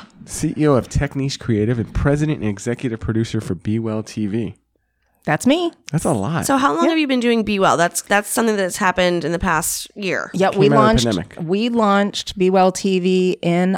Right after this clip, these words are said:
Speaker 2: October of
Speaker 3: Okay.
Speaker 2: twenty twenty.
Speaker 1: And what inspired you to do so?
Speaker 2: Obviously, we had some free time since we didn't have any events going on. And we built out our office and warehouse with the capability to do streaming events, virtual events, and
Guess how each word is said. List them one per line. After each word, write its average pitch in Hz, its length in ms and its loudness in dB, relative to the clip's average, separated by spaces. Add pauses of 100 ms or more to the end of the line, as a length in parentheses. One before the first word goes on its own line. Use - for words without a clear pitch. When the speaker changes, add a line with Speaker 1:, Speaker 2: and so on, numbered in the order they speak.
Speaker 2:
October 190 500 -2 (480)
of - 120 0
Speaker 3:
Okay. 208 100 -6
Speaker 2:
twenty 190 180 -2
twenty. 214 280 -2 (460)
Speaker 1:
And 113 120 -6
what 127 160 -2
inspired 104 480 -2
you 92 80 -4
to 87 100 -8
do 85 140 -8
so? - 200 -10 (180)
Speaker 2:
Obviously, 254 420 2
we 208 80 2
had 190 240 0
some 190 100 2
free 175 240 0
time 156 500 0
since - 300 -2
we 151 80 0
didn't 147 260 -2
have 147 380 -2
any 147 320 -2 (160)
events 151 520 -2
going 151 340 -2
on. 139 320 0
And 208 340 4
we 208 160 2
built 214 380 2
out 185 360 2 (120)
our 175 560 4
office 165 480 2
and 156 180 2
warehouse 165 800 0
with 160 480 0
the 160 140 -4
capability 165 580 2
to 160 160 -4
do 156 220 0
streaming 156 480 0
events, 147 460 -2
virtual 143 340 -4
events, 143 340 -2
and 156 220 -4